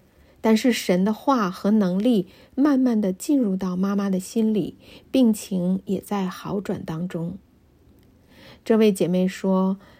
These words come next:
妈妈刚刚信主不久，灵命还很幼小，希望神借着这件事让她的灵命可以长大成熟。在这里我就看到了这位姐妹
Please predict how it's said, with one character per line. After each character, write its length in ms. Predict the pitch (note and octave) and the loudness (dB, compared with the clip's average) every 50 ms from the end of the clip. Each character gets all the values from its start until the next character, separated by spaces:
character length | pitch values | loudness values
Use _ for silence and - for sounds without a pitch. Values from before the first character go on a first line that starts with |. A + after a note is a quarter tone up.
| _ - | _ -4
妈 160 | A#3 A#3 A#3 | -2 0 2
妈 160 | A#3 A#3 A#3 | 2 2 0
刚 180 | A3+ B3 A#3+ A#3+ | 0 -2 -2 0
刚 180 | A#3+ A#3+ A#3+ | 0 0 -2
信 300 | B3 - - C#4 B3 A#3 | -2 -2 0 0 0 0
主 120 | - F#3 - | -2 -4 -8
不 220 | - - A#3 A3+ | -6 -4 -4 -4
久， 440 | G3+ - - G#3 E3 A2 - - - _ - | -4 -2 0 0 0 0 -2 -4 -8 _ -6
灵 220 | F3+ F3+ F#3 G3 | -2 0 0 2
命 200 | A3+ C4 B3+ G#3+ | 2 2 2 0
还 240 | G#3 - - G3 A3 | -2 -2 -4 -6 -4
很 200 | A3+ A3+ E3+ - - A#3 | -4 -4 -6 -4 0 0
幼 180 | B3+ A#3+ G3+ F#3 | 2 2 2 0
小， 420 | - - - - - - - _ _ _ - - - - - - - | -2 -6 -10 -12 -12 -12 -14 _ _ _ -20 -20 -20 -20 -20 -20 -18
希 220 | - - A3+ A3+ | -8 -2 0 2
望 360 | A3 A3+ G#3 G3 F#3 F#3 G3+ | 2 2 2 2 2 0 -2
神 460 | F#3+ - - - - F3+ F3+ F#3+ G#3+ A3+ | -4 -8 -8 -4 -2 0 2 2 0 0
借 180 | - D4 C#4 | 2 2 2
着 140 | A#3 G#3+ G3 | 2 2 0
这 140 | - A#3 G#3 | -2 -2 -2
件 200 | - G3+ G3 F#3+ | -2 -2 -2 -2
事 320 | F#3+ - - A3+ G3 F#3 - - - - - - | -2 -2 0 0 0 0 -2 -8 -20 -20 -12 -6
让 200 | G3+ G3+ F#3+ F#3 | -2 -2 0 -2
她 160 | F#3+ - G3 | -2 -2 -2
的 120 | F#3+ G3 | -2 0
灵 260 | F#3+ F3+ F3+ E3+ F3+ F#3+ | 0 -2 -2 -2 -2 0
命 260 | G#3+ B3+ A#3 G3 F3 | 0 0 0 0 -2
可 180 | F#3+ - - | -4 -8 -10
以 140 | F3 F3 F#3 | -8 -6 -8
长 280 | F#3 - F#3+ F3+ - F#3+ | -8 -8 -10 -10 -10 -10
大 240 | - F#3+ G3 F#3+ F#3+ | -8 -8 -8 -8 -10
成 340 | - - - F3 F#3+ G3 | -10 -10 -6 -4 -4 -4
熟。 320 | G3 - - - - - - _ _ _ _ _ _ _ _ _ _ _ _ _ _ _ _ _ _ _ _ _ _ _ _ _ _ _ _ _ _ _ _ _ _ _ _ _ _ _ _ _ _ _ _ _ _ _ _ _ _ _ _ _ _ _ _ _ | -4 -6 -8 -10 -10 -12 -14 _ _ _ _ _ _ _ _ _ _ _ _ _ _ _ _ _ _ _ _ _ _ _ _ _ _ _ _ _ _ _ _ _ _ _ _ _ _ _ _ _ _ _ _ _ _ _ _ _ _ _ _ _ _ _ _ _
在 180 | - - G#3 G3+ | 0 2 2 4
这 180 | F#3+ B3+ A#3 | 6 6 6
里 200 | G#3+ G3+ F#3 F#3 | 8 8 6 4
我 160 | F#3+ F#3+ F3 | 4 2 0
就 120 | F3+ - F#3 | 0 0 -2
看 300 | F#3+ - - - B3 A#3 | -4 -4 -6 -4 -2 -2
到 140 | A3 G#3 G3 | 0 0 0
了 120 | F#3 F3+ | 0 -2
这 180 | F#3 - B3 A#3+ | 0 0 2 2
位 140 | A#3 A3 | 4 2
姐 280 | G3+ G3+ - - F#3 F3 | 2 0 -2 -4 -4 -2
妹 400 | E3+ G3 A3 G#3+ G3 F#3 - | -2 0 0 2 0 0 -2